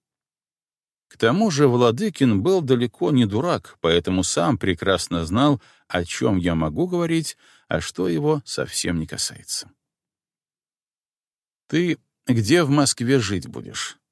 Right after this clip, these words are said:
спросил он, когда я более-менее закончил свой рассказ.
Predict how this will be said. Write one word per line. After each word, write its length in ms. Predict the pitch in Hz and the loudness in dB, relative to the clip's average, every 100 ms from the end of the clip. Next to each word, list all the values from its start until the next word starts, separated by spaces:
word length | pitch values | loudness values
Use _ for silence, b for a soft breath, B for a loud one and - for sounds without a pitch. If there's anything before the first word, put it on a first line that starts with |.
| _ _ | _ _
спросил 580 | - - 73 71 95 85 | -14 -6 -6 -2 -2 0
он, 280 | - 165 160 | 2 2 2
когда 400 | - 76 82 98 | -2 -4 0 0
я 260 | 95 92 87 | 2 2 0
более-менее 1000 | 76 98 87 80 76 76 101 104 95 - | 2 2 2 0 -2 -2 0 0 0 -2
закончил 640 | 90 87 85 98 87 - | -4 -4 -2 -4 -4 -6
свой 220 | 80 82 | -8 -8
рассказ. 540 | 69 65 - - - | -6 -8 -8 -10 -14